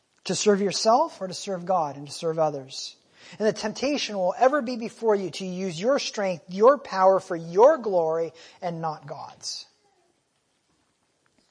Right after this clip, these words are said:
You can hear how all three of these things, knowledge, holiness, dominion, are, are,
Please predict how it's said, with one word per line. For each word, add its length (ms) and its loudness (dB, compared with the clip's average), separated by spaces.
You 120 -10
can 100 -8
hear 320 4
how 240 4
all 280 10
three 240 -2
of 100 4
these 240 -4
things, 340 -8
knowledge, 760 -2
holiness, 920 -4
dominion, 680 -6
are, 180 -4
are, 320 0